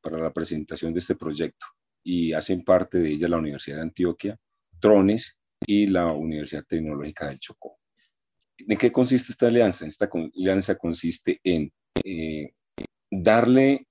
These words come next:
la sostenibilidad a las baterías de, de movili-, de, de carros eléctricos, ¿cierto? A través de un diagnóstico adecuado, eh, con el cual se establezca el estado de salud de la batería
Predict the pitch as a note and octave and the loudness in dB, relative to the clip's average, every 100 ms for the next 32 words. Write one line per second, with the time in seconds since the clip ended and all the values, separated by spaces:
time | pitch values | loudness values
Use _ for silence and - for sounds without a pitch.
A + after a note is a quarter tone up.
0 | _ _ - - _ F#2 - F2+ F2 - | _ _ -20 -20 _ -18 -4 0 0 0
1 | F#2 - F2+ E2+ D#2+ D#2+ E2+ G#2 A2+ F#2 | -2 0 0 2 0 0 2 4 4 2
2 | - D2 E2 F#2 G2 - - - D#2 D2+ | -2 -8 -2 0 0 -6 -18 -16 -10 -6
3 | D2 C#2 B1 _ _ - D#2 D#2 D2+ D2+ | -6 -8 -14 _ _ -12 -10 -8 -6 -6
4 | D2 D#2 - - D2+ - F2+ G2+ F#2+ F2+ | -8 -10 -14 -16 -12 -4 -2 0 2 0
5 | - G2+ - G2 - _ _ _ _ G#2 | -2 -8 -8 -12 -14 _ _ _ _ -6
6 | F2+ - F#2 F2 E2+ F2 F#2+ G#2 G#2 G#2 | -6 -4 -2 2 4 6 6 6 6 4
7 | F#2+ G2+ G2+ - G#2 G2+ G2+ - G2+ F2+ | 4 2 0 -4 -2 0 0 2 2 4
8 | A2 - _ - - _ _ - E2+ D#2 | 0 -10 _ -14 -14 _ _ -8 -8 -4
9 | G2+ F2+ E2 - E2 E2+ G2 _ _ - | -2 0 -2 0 0 0 -8 _ _ -8
10 | - - G2+ G2+ G2+ - F2 - D#2 D#2 | -2 6 8 8 6 2 -6 -4 -4 0
11 | F2+ - - G2 E2+ D#2 - - G#2 G#2+ | 0 0 -2 -4 -4 -6 -6 0 2 2
12 | F2 E2 E2 G2 G#2 G2+ G2 G#2 F2+ G2 | 0 -4 -2 2 2 2 2 0 0 -2
13 | A#2 | -4